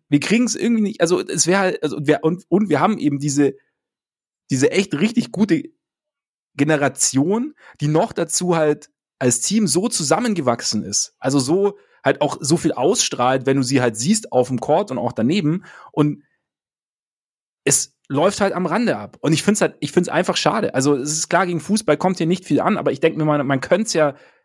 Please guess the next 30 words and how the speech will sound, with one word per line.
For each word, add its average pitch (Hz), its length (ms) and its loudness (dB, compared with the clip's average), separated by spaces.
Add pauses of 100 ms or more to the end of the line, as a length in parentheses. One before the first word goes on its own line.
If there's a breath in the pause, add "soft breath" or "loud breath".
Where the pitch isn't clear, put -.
(380 soft breath)
man 143 120 2
muss 190 160 0
da 160 80 2
jetzt 156 140 0
auch 147 100 2
nicht 147 280 -4 (960)
irgendwie 151 220 2
dann 139 640 -4
zehn 151 220 0
Journalisten 151 460 0
irgendwie 147 320 2
nach, 139 320 -2
erst - 500 -2
nach 139 240 0
Japan 160 400 0
und 135 160 -4
dann 139 140 0
auf - 140 -6
die 120 100 -16
Philippinen 190 440 0
schicken. 101 300 -2 (260 loud breath)
Aber 143 240 0
halt 156 160 0
so 156 100 0
dieses, 143 380 0 (280 soft breath)
ihm 143 160 0
halt 156 180 0
ein 135 220 -8
bisschen 175 720 0
mehr 170 600 0